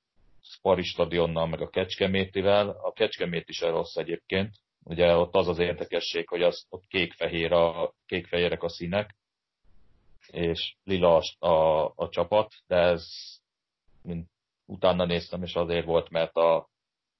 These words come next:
a K F C játszott ott, és a K T E a lila, és a K F C beleolvadt a K T E-be,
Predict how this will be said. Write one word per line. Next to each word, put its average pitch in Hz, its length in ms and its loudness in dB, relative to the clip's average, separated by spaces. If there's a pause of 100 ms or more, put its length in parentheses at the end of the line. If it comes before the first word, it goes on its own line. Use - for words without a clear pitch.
(1040)
a 76 460 0 (1120)
K - 100 -4 (380)
F - 180 -14
C - 60 -12
játszott 90 800 0
ott, 95 200 0
és 92 160 -4
a 92 100 0
K 101 360 2
T - 60 -8
E 85 300 2
a 80 60 2
lila, 101 460 2 (160)
és 85 260 -8
a 90 520 2
K - 80 -4 (200)
F - 60 -20
C - 100 -18 (400)
beleolvadt 90 680 2
a 80 340 0
K 101 240 2
T - 60 -8
E-be, 87 640 0